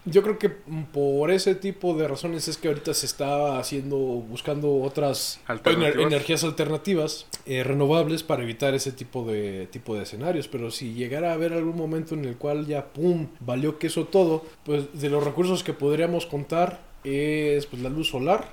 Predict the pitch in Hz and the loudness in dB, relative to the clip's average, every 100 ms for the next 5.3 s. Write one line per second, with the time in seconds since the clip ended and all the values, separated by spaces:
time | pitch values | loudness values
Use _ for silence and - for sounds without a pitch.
0 | - 156 160 165 180 185 156 147 135 135 | -6 0 2 4 4 4 0 -2 -2 -4
1 | 123 - 160 160 156 147 170 170 170 175 | -6 -4 -2 0 0 2 0 -2 -6 -4
2 | - 143 139 131 143 143 135 - 123 117 | -2 0 0 0 -2 -2 -6 -6 -6 -6
3 | 110 - 170 143 139 - - 123 117 110 | -8 -4 -4 -4 -8 -12 -12 -8 -6 -6
4 | 110 101 - 175 185 170 147 170 175 175 | -6 -8 -4 -2 0 -2 0 2 4 2
5 | 175 202 | 2 0